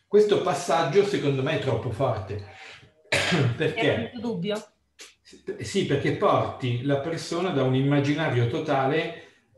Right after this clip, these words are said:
Speaker 1: a una realtà completa. Dovrebbe esserci qualcosa di mezzo. E qualche cosa, e questo qualcosa di mezzo dovrebbe avere a che fare con il chiarire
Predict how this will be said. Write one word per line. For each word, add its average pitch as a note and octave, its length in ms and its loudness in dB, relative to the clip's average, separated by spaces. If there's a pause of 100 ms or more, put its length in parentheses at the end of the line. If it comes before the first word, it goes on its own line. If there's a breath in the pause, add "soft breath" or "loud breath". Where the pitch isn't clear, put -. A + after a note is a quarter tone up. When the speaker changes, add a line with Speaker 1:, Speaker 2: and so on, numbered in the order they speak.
(140)
Speaker 1:
a B2+ 100 -4
una C3+ 240 2
realtà C3+ 420 2
completa. A2+ 760 0
Dovrebbe C#3+ 380 0
esserci D#3 420 -2
qualcosa C3+ 400 0
di B2 120 0
mezzo. G2+ 680 -4 (580)
E D3+ 180 -4
qualche F3 320 2
cosa, D3 300 2
e C#3 180 2
questo - 460 -4
qualcosa C#3+ 460 0
di C#3+ 100 0
mezzo D3 400 0
dovrebbe C#3+ 460 4
avere C#3+ 240 2
a A#2+ 60 -2
che F#3+ 140 0
fare C3+ 460 0
con B2 420 2
il C#3 240 -4
chiarire C#3 840 -2